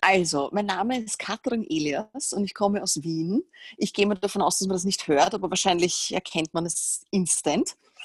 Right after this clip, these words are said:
Und, äh, ich, also wir kennen uns über CrossFit und ich arbeite für das CrossFit Headquarter. Jetzt sagt man CrossFit L L C. Da gab's ja kürzlich eine Namensänderung in der Firma.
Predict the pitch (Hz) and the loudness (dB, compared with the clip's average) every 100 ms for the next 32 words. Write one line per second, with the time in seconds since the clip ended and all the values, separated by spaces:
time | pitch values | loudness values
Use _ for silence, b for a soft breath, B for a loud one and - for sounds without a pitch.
0 | B B B B - 226 233 233 220 233 | B B B B 2 4 6 4 2 0
1 | 226 208 220 220 220 - - - - - | 0 0 0 2 0 -2 -10 -12 -10 0
2 | 202 180 185 254 - 208 190 180 156 151 | 2 4 4 2 2 0 0 -2 -2 0
3 | 156 175 - 247 214 202 - 110 175 208 | 0 0 -2 -2 -2 -4 0 2 2 0
4 | - 202 - - 160 - - - - 170 | -2 0 0 0 -2 0 -4 -6 -4 -4
5 | - - 196 208 247 285 302 202 185 - | -2 4 4 4 2 4 4 0 0 0
6 | - - 180 - 180 - - - 180 - | 0 0 -2 0 2 2 -2 -2 -2 0
7 | 170 180 156 147 - 160 240 226 175 160 | 0 2 0 2 0 0 -2 -2 0 0
8 | - - - 180 175 160 110 151 175 185 | 0 -6 -10 -10 -6 -2 0 0 -4 -4
9 | 175 196 202 196 - 202 190 196 | -2 0 0 -2 -4 -2 -2 -2